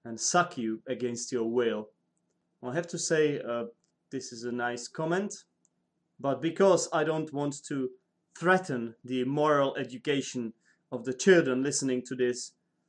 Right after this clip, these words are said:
I think, uh, you won't hear any more from me regarding this comment. But thanks a lot, Honza, for your comment. And the last comment, and my most favorite one, came from Daria from Russia,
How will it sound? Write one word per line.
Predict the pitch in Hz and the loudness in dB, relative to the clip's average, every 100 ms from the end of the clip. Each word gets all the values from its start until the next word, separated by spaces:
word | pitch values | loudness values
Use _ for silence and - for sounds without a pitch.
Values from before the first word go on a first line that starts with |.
| _ - | _ -6
I | 123 | -6
think, | 120 135 123 123 | -4 -4 -2 -2
uh, | 117 113 113 - _ _ | -2 -2 -4 -10 _ _
you | 135 | -6
won't | 127 165 156 | 2 4 4
hear | 139 147 | 0 0
any | 147 139 | 0 2
more | 135 127 120 120 _ _ - | 2 2 2 -2 _ _ -6
from | 143 127 | -2 2
me | 131 120 104 - _ - | 2 2 -2 -10 _ -8
regarding | 123 127 123 120 | -2 0 0 -2
this | 113 - | -6 -6
comment. | - 117 104 104 - _ _ _ | -6 -6 -6 -10 -14 _ _ _
But | 135 127 | -8 0
thanks | 180 180 190 | 2 4 4
a | |
lot, | 170 147 139 | 6 4 2
Honza, | 127 127 120 113 | -4 -2 0 -2
for | - 117 | -4 -6
your | 113 | -6
comment. | - 123 104 104 - _ _ _ _ _ - | -6 -6 -6 -10 -16 _ _ _ _ _ -4
And | 135 | -2
the | 131 | 2
last | 147 170 185 180 - | 4 4 4 0 -4
comment, | - 180 156 151 - | 2 4 4 0 -6
and | 135 131 | -6 -4
my | 147 135 131 127 | 0 2 2 -2
most | 139 170 214 208 - | 0 2 2 0 2
favorite | 185 147 143 | 2 2 -4
one, | 147 147 147 143 _ _ _ | -4 -4 -6 -10 _ _ _
came | - 160 156 | 0 0 -2
from | - 147 131 | -4 -6 0
Daria | 160 147 117 110 120 - | 4 4 4 -2 -4 -6
from | 139 131 | -4 -2
Russia, | 139 143 - 107 123 | 0 -2 -4 -6 -6